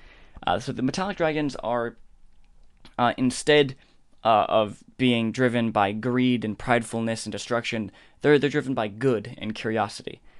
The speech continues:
Um, they are not prideful or greedy, um, but they instead seek to understand the world as well as protect it. Um, when metallic dragons reach a certain age, um, in their later years, they also gain the ability to shapeshift, and most use this feature to transform into humanoids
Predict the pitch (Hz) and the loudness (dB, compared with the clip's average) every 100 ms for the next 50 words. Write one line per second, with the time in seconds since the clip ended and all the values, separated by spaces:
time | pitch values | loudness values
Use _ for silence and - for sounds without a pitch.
0 | - - 104 92 101 104 131 135 143 127 | -16 -6 -4 -2 -4 0 0 -2 0 0
1 | - 123 113 110 104 101 - _ _ 98 | 0 -2 0 -4 -4 -6 -12 _ _ -12
2 | 92 117 117 123 123 139 131 131 - - | -4 -2 0 -2 -2 -4 -4 -8 -10 -8
3 | 131 135 127 - 123 123 113 113 110 110 | -4 -4 -4 -4 -2 -2 -2 -4 -4 -6
4 | - 104 98 101 98 - - 90 - - | -12 -12 -8 -10 -10 -16 -16 -16 -14 -18
5 | - _ _ _ _ _ - 98 87 98 | -20 _ _ _ _ _ -6 -4 -2 -2
6 | 117 156 147 135 135 135 123 123 117 - | -2 0 0 0 -2 -2 -4 -4 -6 -6
7 | 107 98 151 165 117 - - _ - - | -6 -4 -2 -2 -2 -4 -8 _ -16 -10
8 | 85 82 76 - _ 120 110 101 127 131 | -8 -8 -10 -16 _ -4 -2 -2 -2 0
9 | 135 135 127 - - - 101 147 185 180 | 0 0 -2 -10 -10 -4 -4 -4 -4 -4
10 | 165 143 143 131 120 - - 135 - - | -2 -4 -4 -6 -6 -6 -6 -6 -6 -6
11 | - - - _ - - - 107 123 147 | -8 -14 -20 _ -20 -20 -8 0 4 4
12 | 143 143 127 127 - 123 113 - - 120 | 4 0 0 -4 -6 -6 -8 -10 -6 -6
13 | - 104 95 - 131 120 117 110 | -6 -10 -10 -4 -2 0 -2 -6